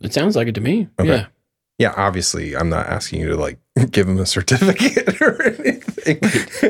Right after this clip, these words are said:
Speaker 2: I just
Speaker 1: I don't give certificates, so I'm
Speaker 2: No,
Speaker 1: not
Speaker 2: I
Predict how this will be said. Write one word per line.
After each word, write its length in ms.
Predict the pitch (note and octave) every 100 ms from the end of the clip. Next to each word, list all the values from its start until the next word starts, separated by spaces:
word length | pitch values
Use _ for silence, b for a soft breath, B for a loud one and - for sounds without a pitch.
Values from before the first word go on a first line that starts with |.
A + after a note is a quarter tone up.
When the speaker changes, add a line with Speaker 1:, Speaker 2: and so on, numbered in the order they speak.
| - C3
Speaker 2:
I 100 | C#3
just 260 | C#3+ -
Speaker 1:
I 120 | B2
don't 180 | D3+ D3
give 220 | B2+ C3
certificates, 640 | A2 A2 G#2+ A2 B2+ A2+ A2+
so 100 | C#3+
I'm 100 | A#2
Speaker 2:
No, 240 | A2 A#2+
Speaker 1:
not 140 | A2+ G#2
Speaker 2:
I 160 | A2+